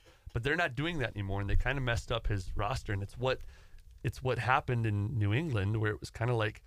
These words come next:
"All right, we're starting to sorta move on. Our roster's starting to change," and Brady was like, "Then I'm not gonna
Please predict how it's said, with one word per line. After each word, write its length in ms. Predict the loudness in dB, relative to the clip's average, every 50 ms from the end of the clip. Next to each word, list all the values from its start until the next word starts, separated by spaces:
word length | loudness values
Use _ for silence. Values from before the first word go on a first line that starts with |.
| -20 -20 -20 -20 -20 -20 -12 -4
"All 100 | 0 2
right, 220 | 4 4 4 2 0
we're 100 | -4 -8
starting 360 | -4 -2 -2 -2 -2 -2 -2
to 60 | -4
sorta 320 | -4 -2 -2 0 0 0 0
move 260 | -2 -2 -2 -2 0
on. 440 | 0 0 0 0 -2 -2 -4 -6 -10 -14 -6 -2
Our 120 | 0 0 2
roster's 480 | 2 2 0 0 -2 -2 -2 -2 -2
starting 280 | -2 -2 -4 -4 -4 -4
to 60 | -6
change," 400 | -6 -6 -4 -4 -2 0 0 0
and 100 | 0 0
Brady 220 | 0 0 0 0 0
was 100 | -2 -2
like, 160 | -4 -4 -4
"Then 140 | -4 -2 -2
I'm 180 | 0 0 0
not 220 | 0 -2 -2 -4 -4
gonna 260 | -4 -2 -2 -2 -2